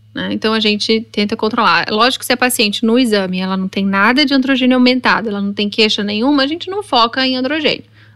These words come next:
Mas a resistência insulínica, insulínica e a insulina é sempre uma coisa importante. Existe uma coisa importante na sop que às vezes a, as pessoas não se atentam,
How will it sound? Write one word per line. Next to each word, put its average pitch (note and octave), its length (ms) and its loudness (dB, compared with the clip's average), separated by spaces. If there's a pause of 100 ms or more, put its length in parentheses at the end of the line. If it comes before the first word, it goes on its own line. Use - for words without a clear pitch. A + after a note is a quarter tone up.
Mas A#3+ 520 0
a C#4+ 100 2
resistência C4+ 680 0
insulínica, B3 500 2
insulínica A#3 540 0 (320)
e A#3 40 4
a A3+ 40 6
insulina A#3 500 2
é B3 140 0
sempre B3 480 0
uma B3+ 180 4
coisa A#3+ 480 2
importante. A3+ 640 0 (400)
Existe A#3 240 2
uma F4 140 4
coisa B3+ 360 2
importante B3 640 2
na A#3 100 2
sop B3+ 300 0
que - 80 0
às B3 100 2
vezes A#3+ 220 2
a, A#3 160 0
as A3+ 140 -4
pessoas A#3 280 0
não B3 160 4
se C#4+ 140 0
atentam, A3+ 640 0